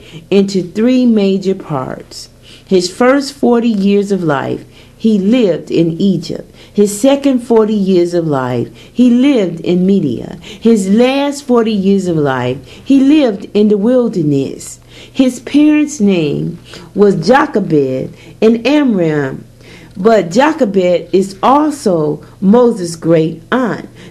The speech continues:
because Amram married his father's sisters. Moses' siblings was Aaron and Miriam.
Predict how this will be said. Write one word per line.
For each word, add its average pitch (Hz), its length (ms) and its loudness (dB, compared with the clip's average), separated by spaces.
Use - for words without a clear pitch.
because 208 460 2
Amram 220 720 2
married 220 520 2
his 196 220 0
father's 151 480 -2
sisters. - 580 -2
Moses' 269 640 0
siblings 170 840 0
was 185 280 2
Aaron 190 580 0
and 180 320 0
Miriam. 214 640 0